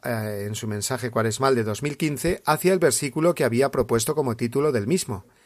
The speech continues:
"Fortaleced vuestros corazones", porque para salir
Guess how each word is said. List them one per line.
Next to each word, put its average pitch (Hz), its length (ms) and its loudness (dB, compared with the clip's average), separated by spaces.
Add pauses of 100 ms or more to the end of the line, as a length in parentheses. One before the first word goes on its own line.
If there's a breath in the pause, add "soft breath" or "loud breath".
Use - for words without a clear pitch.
(240 soft breath)
"Fortaleced 113 760 -2
vuestros 160 540 0
corazones", 107 760 0 (880 soft breath)
porque 113 300 -6
para 107 200 -2
salir 120 540 0